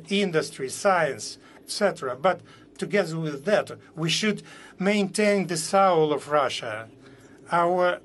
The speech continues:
spirit, our multi-ethnic and multi-religious, uh, identity, this humanitarian, uh, element, together with science, education, uh, and real, uh, production industry,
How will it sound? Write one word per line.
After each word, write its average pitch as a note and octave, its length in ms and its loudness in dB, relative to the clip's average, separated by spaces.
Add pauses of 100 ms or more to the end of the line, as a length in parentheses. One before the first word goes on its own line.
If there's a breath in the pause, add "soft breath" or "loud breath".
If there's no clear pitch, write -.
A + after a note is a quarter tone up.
spirit, E3 760 -2 (100)
our F3 340 2 (400 loud breath)
multi-ethnic G3 960 0
and E3+ 160 -4
multi-religious, F3+ 960 -2 (360 loud breath)
uh, D#3+ 40 -2
identity, E3 840 0
this F#3+ 220 -2
humanitarian, F3 840 -2 (420 loud breath)
uh, D3 440 2 (240)
element, D#3+ 400 0
together D#3+ 280 -4
with D#3 160 -4
science, E3+ 680 0
education, F3 920 -4 (440 loud breath)
uh, D#3+ 400 2
and F3 260 0
real, F3+ 320 0 (380)
uh, E3+ 280 -2 (1000)
production E3+ 600 -2
industry, F#3+ 580 -4